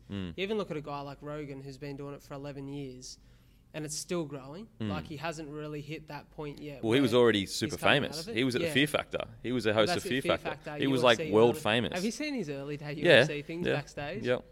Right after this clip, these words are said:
Speaker 1: absolutely.
Speaker 2: Yeah.
Speaker 1: And, and that's another thing. Like, Rogan was commentating the U F C free for the first year.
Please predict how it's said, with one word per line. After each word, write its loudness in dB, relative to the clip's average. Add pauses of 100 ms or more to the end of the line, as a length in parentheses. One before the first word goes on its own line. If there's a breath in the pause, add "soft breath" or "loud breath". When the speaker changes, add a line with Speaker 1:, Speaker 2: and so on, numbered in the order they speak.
(160)
Speaker 1:
absolutely. 2
Speaker 2:
Yeah. -4
Speaker 1:
And, 2
and -6
that's 2
another 2
thing. 2
Like, 2
Rogan 4 (300 loud breath)
was -4
commentating 2
the -2
U 4
F 0
C 0
free 0 (100)
for -10
the -4
first -2
year. -6